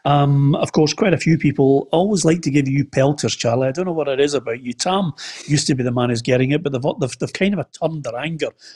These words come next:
on you at the moment. Um, Jim Eccleston's not happy with you. Thought you were disrespectful to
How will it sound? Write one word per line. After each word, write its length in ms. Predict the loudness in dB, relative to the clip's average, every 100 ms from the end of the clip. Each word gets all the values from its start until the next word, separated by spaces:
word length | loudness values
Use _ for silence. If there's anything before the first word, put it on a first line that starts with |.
| _ -6
on 260 | -4 -2
you 220 | -2 0
at 100 | -2
the 80 | -4
moment. 380 | -4 -4 -2 -4
Um, 420 | -4 -2 -2 -4 -4
Jim 220 | -4 -2
Eccleston's 440 | -2 -4 -8 -6
not 240 | -6 -6 -4
happy 280 | -6 -4 -4
with 160 | -4
you. 100 | -8
Thought 260 | -8 -8 -8
you 100 | -8
were 100 | -10 -12 -20 -8
disrespectful 800 | -6 -6 -8 -6 -4 -4 -6 -12
to 300 | -6 -6